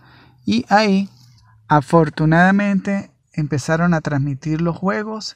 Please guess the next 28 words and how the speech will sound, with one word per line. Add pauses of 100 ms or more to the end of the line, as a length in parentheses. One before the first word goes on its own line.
(120)
en
directo. (540)
Algo
que
me
parecía (300)
muy
raro,
¿no?
Porque
la
fifa
no
es
mucho
de
dar (600)
o
de
mostrar
sus
juegos
gratis,
y
mucho
menos
por
YouTube.